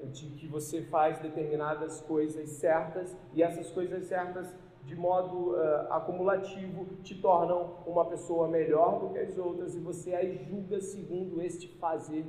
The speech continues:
que você acha que é maior e mais elevado. É um tipo de vida que, quando acerta nas regras que acha que agradam a Deus, consegue medir as demais, embora de modo errado e indesculpável diante de Deus.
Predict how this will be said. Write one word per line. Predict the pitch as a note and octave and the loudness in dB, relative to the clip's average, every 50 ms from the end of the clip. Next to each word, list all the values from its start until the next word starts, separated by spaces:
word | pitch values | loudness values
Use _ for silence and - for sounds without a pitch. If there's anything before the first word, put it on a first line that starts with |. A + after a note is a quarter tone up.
| D#3 | -8
que | D#3+ D#3+ | -10 -8
você | D#3 F3+ F#3+ F3 - - - E3 D#3+ | -6 -4 -4 -4 -4 -6 -4 -2 0
acha | D3 C#3+ C#3+ C#3 - - D3 C#3+ - - - - - | 2 2 0 0 -2 -6 -8 -10 -10 -12 -18 -18 0
que | - D3 | 2 2
é | C#3+ | 2
maior | C#3+ C#3+ D3 C#3+ C3+ C3 C3+ C#3 C3 | 2 0 0 2 4 4 4 4 4
e | C3+ | 2
mais | C3 C3+ C3+ C3 - | 0 -2 -4 -4 -2
elevado. | C#3 C#3 D3+ D#3+ C#3+ D3 D3+ D3+ D3+ D3+ D3+ D3+ A2 G#2 - - - - - - - - - - - - - | 2 4 4 4 4 4 4 6 6 4 2 0 -4 -6 -8 -10 -16 -20 -20 -20 -20 -20 -20 -20 -20 -2 4
É | E3 E3 | 6 6
um | E3+ F3+ F3 | 6 4 2
tipo | E3+ - G3+ F#3 F#3+ G3 | -2 -4 -6 -6 -8 -10
de | F#3 - F3 | -8 -8 -8
vida | D#3 C#3+ D#3+ G3+ G#3 F#3 E3+ E3 D3+ | -6 -4 -4 -4 -4 -2 0 0 0
que, | - - - F3 F3 E3+ E3+ D#3+ - - - - - | 0 -2 -6 -8 -8 -6 -8 -8 -8 -10 -14 -10 -2
quando | - F#3 F3+ F#3+ | 0 2 6 6
acerta | F3+ - - - F#3+ F#3+ G3 F#3+ - F#3 | 6 4 6 6 4 4 4 4 2 2
nas | E3 E3+ E3+ E3 - - | 4 4 2 0 0 0
regras | E3 E3+ F3 E3+ E3+ E3 - - | 2 2 2 2 0 -4 -4 0
que | - E3+ | 4 6
acha | D#3+ E3 E3 E3 E3 D#3 | 6 6 6 2 -2 -6
que | - - D#3+ D#3 D3+ C#3 C3 C3+ | -8 -6 -6 -4 -2 0 2 4
agradam | C3+ D3+ E3 F3 F3 E3+ E3+ D#3+ | 4 6 8 8 8 8 6 6
a | E3 D#3 | 6 4
Deus, | - D#3+ E3 F#3 F#3+ F#3 - - | 6 6 6 8 8 6 4 2
consegue | - F3 F#3 F#3 F3+ - F#3 F3+ - F3 E3+ E3+ | -2 -2 -4 -4 -2 0 0 0 0 0 -4 -4
medir | E3 D3+ C3+ E3+ E3+ | -4 -6 -4 -4 -4
as | E3+ D#3 | -6 -4
demais, | - F3 D#3+ C#3 D3 D3+ D#3 D#3+ D#3+ D#3+ - - - - - - - - | -2 -2 0 2 4 6 6 6 4 0 -4 -10 -14 -16 -18 -18 -12 -8
embora | D3 C3+ C3 C3+ C3+ C3+ | -2 2 4 4 4 4
de | C3+ C3+ C3 | 2 -2 -2
modo | C3 C3 C3 C3 C3 C3 A#2 - - - - - - - - - - - | -2 0 0 0 0 -2 -4 -6 -8 -12 -18 -20 -20 -20 -20 -20 -8 -4
errado | C#3+ C#3+ C3+ C3+ C3 C#3 C#3 C#3 C3+ - C3+ C3+ C3+ C3 C3+ C#3 C#3+ | -2 -2 0 4 6 6 8 8 6 4 -2 -4 -6 -6 -6 -8 -6
e | C#3 | -6
indesculpável | C3+ - - - - - - - D3 C3 C3 B2 - A#2+ - | -8 -8 -8 -10 -12 -12 0 4 8 8 8 8 6 2 0
diante | - A#2+ A2+ - - - | -2 -2 -2 -4 -6 -10
de | - | -10
Deus. | - A2 G#2+ G2+ G#2 - - | -6 -2 -2 -2 -2 -4 -10